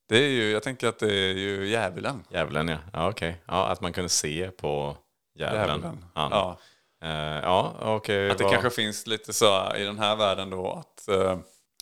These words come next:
Speaker 1: ja, men om man spikar sig i tummen är ju en klassiker så.
Speaker 2: Mm.
Speaker 1: Nej, det är det inte. Förlåt. Snarare, man tror att man ska spika sig i tummen. Spikar in spiken hela vägen in så perfekt.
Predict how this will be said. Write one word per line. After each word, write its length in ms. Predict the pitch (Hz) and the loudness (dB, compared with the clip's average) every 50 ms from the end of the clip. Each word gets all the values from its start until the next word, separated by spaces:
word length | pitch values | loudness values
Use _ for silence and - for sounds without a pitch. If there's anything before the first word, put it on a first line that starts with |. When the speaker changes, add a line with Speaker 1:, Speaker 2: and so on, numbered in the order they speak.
| - - - | -12 -2 -2
Speaker 1:
ja, 80 | 110 | 0
men 120 | 101 101 101 | 2 2 2
om 60 | 101 | 2
man 100 | 101 98 | 2 0
spikar 440 | - - - 110 95 85 - - 101 | 0 0 -2 -4 -4 -4 -8 -6 -2
sig 160 | - 101 98 | 2 2 2
i 20 | |
tummen 400 | 92 - 110 101 - 90 92 95 | 4 2 0 0 0 -6 -4 -2
är 40 | 95 | -2
ju 60 | 95 | -2
en 80 | 95 90 | -2 -2
klassiker 460 | - - - - - - - - - | -4 -4 -4 -4 -6 -8 -6 -4 -4
så. 240 | - 95 - - - - _ _ _ - | -4 -2 -4 -6 -8 -10 _ _ _ -14
Speaker 2:
Mm. 220 | - 90 90 90 101 101 _ _ _ _ _ _ _ _ - | -10 -10 -10 -10 -12 -16 _ _ _ _ _ _ _ _ 2
Speaker 1:
Nej, 440 | 135 123 113 120 139 156 120 - - - | 2 4 6 6 4 4 2 0 -6 -10
det 160 | - 120 117 | -4 -4 -2
är 40 | 107 | -2
det 60 | 107 | -2
inte. 300 | 107 101 - - 90 92 90 - _ _ _ | -6 -6 -6 -4 -6 -6 -6 -10 _ _ _
Förlåt. 380 | - 113 104 98 - - - - - _ _ _ _ _ _ | 0 0 0 0 0 -6 -12 -14 -14 _ _ _ _ _ _
Snarare, 580 | - - 127 120 104 95 95 95 95 98 98 101 | -4 2 4 6 6 6 4 2 2 2 0 0
man 160 | 107 107 107 | 0 -2 -4
tror 380 | - - - 127 151 151 123 117 | -4 -4 -2 -2 0 2 4 4
att 100 | - - | 4 4
man 120 | - - - | 4 -2 -2
ska 120 | - - | 0 -2
spika 400 | - - 135 123 123 - 127 - | -2 0 2 0 2 2 0 2
sig 120 | - 117 | 4 4
i 20 | 110 | 4
tummen. 600 | - 113 110 101 92 95 95 95 95 95 95 92 - _ _ _ - | 6 6 4 4 4 0 -2 -2 -2 -4 -6 -12 -14 _ _ _ -4
Spikar 500 | - - - - 139 127 120 - 131 117 | -2 -2 4 6 6 6 6 6 4 4
in 200 | 107 104 113 135 | 4 2 -2 -4
spiken 600 | - - - 110 98 98 95 - - - 131 123 | -6 -2 0 0 0 0 -2 -6 -4 -4 -4 -2
hela 340 | 107 117 - - - - 151 | -2 -6 -6 -4 0 0 2
vägen 280 | 135 104 98 98 98 98 | 2 2 2 2 0 -2
in 180 | 92 95 98 101 | -2 -6 -6 -6
så 140 | - - - | -8 -8 -8
perfekt. 1000 | - - - 110 - - - _ - - - - - - - _ - - - | -4 0 0 0 0 -2 -20 _ -6 -6 -6 -6 -6 -12 -12 _ -12 -16 -16